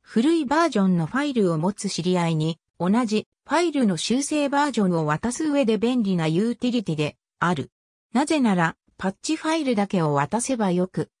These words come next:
受け取った人はオリジナルのファイルに対して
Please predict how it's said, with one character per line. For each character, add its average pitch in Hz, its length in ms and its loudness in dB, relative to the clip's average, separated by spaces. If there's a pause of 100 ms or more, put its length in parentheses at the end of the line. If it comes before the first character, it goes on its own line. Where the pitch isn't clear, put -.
(140)
受 170 220 -4
け 247 40 -4
取 262 140 -4
っ - 20 -8
た 262 140 -2
人 240 260 -2
は 165 200 2 (200)
オ 175 120 2
リ 262 100 0
ジ 311 160 -4
ナ 294 100 -2
ル 269 120 -2
の 262 120 -2
フ 254 120 -2
ァ 311 100 2
イ 262 40 -4
ル 226 100 2
に 175 160 2
対 214 240 -2
し - 140 -6
て 170 200 0